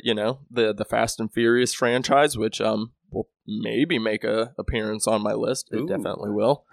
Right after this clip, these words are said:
Speaker 1: <laughs> Um, <laughs> so, uh, those are some of my, uh, some of my favorites for sure that just, like, bring me unmitigated joy every time I, I can watch them, you know, whether I'm deep diving 'em or just, like, you know, putting it on in the background for the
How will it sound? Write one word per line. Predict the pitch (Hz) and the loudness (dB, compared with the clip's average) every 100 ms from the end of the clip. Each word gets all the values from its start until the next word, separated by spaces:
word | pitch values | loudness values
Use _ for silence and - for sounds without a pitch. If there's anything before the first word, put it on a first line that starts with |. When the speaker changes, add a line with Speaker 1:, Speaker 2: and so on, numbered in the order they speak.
| - | -8
Speaker 1:
<laughs> | - 143 | -2 0
Um, | 139 151 123 123 131 156 160 - _ _ _ | 2 4 4 4 0 0 -2 -6 _ _ _
<laughs> | _ _ _ | _ _ _
so, | - 135 127 | -2 4 6
uh, | 131 | 6
those | 127 151 139 | 6 4 4
are | 127 | 2
some | - 120 | 2 2
of | 113 | 2
my, | 113 110 | 0 2
uh, | 110 113 110 | 0 0 0
some | - 113 | 2 0
of | |
my | 107 | 0
favorites | 104 107 107 110 107 - | -4 -4 -4 -4 -4 -6
for | 110 | -8
sure | - 113 113 | -6 -4 -4
that | 107 - | -4 -4
just, | 110 | -4
like, | - 107 - _ _ - | -2 -2 -6 _ _ 2
bring | 208 196 | 4 6
me | 160 147 127 | 6 4 2
unmitigated | - 127 120 117 113 113 110 107 101 | 2 4 6 6 4 4 2 2 0
joy | 101 110 107 107 110 - | 2 4 6 6 4 0
every | 104 107 | -2 -2
time | 104 110 107 | 0 0 0
I, | 107 107 107 107 | -2 -2 -4 -4
I | 110 | -6
can | 107 110 104 | -6 -6 -4
watch | 110 107 | -4 -4
them, | 117 107 | -2 -2
you | 107 | -2
know, | 107 107 98 - _ | -2 -2 -2 -8 _
whether | - 107 107 104 | -4 0 2 2
I'm | 104 107 113 _ - - _ 107 | 0 -2 -6 _ -20 -20 _ -6
deep | 123 101 | -4 2
diving | 113 107 107 107 | 2 4 2 0
'em | 107 110 | -2 -4
or | 110 110 | -2 -4
just, | 107 107 | -4 -6
like, | 107 107 | -6 -8
you | |
know, | - - | -12 2
putting | 127 107 | 2 2
it | 107 113 - - | 0 -6 -6 0
on | 113 - | 0 0
in | 113 | -2
the | 110 | 0
background | 101 - - 117 113 | 0 -2 -2 -6 -4
for | 107 | -6
the | 107 | -6